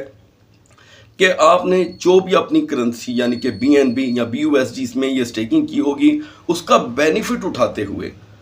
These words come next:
आपको जो प्राइस मिलेंगे स्नैपशॉट के अक-, अकॉर्डिंग जितने भी आपने वहाँ पे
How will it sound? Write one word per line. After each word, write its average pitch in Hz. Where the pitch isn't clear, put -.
आपको 175
जो 160
प्राइस 180
मिलेंगे 160
स्नैपशॉट 151
के 160
अक-, -
अकॉर्डिंग 143
जितने 160
भी 156
आपने 135
वहाँ 131
पे 139